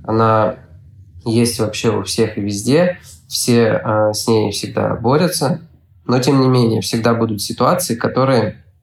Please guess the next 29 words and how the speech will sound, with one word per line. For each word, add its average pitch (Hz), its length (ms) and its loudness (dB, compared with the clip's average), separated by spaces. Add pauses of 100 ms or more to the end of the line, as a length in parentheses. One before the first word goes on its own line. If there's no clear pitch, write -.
(460)
невозможно 120 640 2
заложить, 110 580 0 (320)
а, 107 220 -2
в - 40 -6
скрипты, 117 680 -4 (200)
которые 113 600 2
там 104 160 -4
единичные, 117 1000 0 (340)
которые 117 380 2
ты 113 120 -2
не 110 140 2
ждешь, 104 400 0
которые 110 380 0
могут 113 340 0
образоваться 110 560 -2
в 101 40 -6
результате 104 440 -6
какого-то 104 400 -6
сбоя. 123 580 0 (160)
Но 123 340 4
фундаментально 117 840 2
там 104 200 -2
девяносто-девяносто 110 840 0
пять 113 200 0
процентов, 131 500 -2
я 104 100 -2
думаю, 113 280 2
скрипты 104 380 -8
закрывают. 104 580 -4